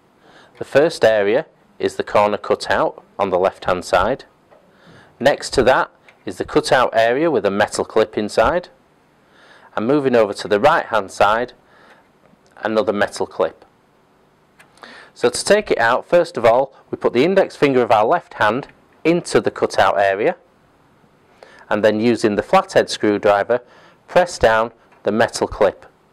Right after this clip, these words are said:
and lift slightly with your index finger and hold it in place. Move over to the right hand side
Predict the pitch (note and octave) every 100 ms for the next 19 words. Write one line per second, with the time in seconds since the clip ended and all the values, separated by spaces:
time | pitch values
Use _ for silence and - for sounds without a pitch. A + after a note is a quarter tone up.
0 | _ _ _ _ _ _ _ _ _ -
1 | _ - G2+ D#3+ - - - B2 A#2+ F2+
2 | A2 G#2 G#2 C3+ D#3+ B2+ - - G2+ G2+
3 | G#2 G2+ G#2+ G2+ F#2 F#2 F#2 F#2+ F2 D#2+
4 | - - _ _ _ _ _ _ _ _
5 | _ _ - - _ A#2 A#2 A2 A#2+ G#2+
6 | - G#2+ A2 B2 D#3 - F3+ F3 - F#3+
7 | G#3 G#3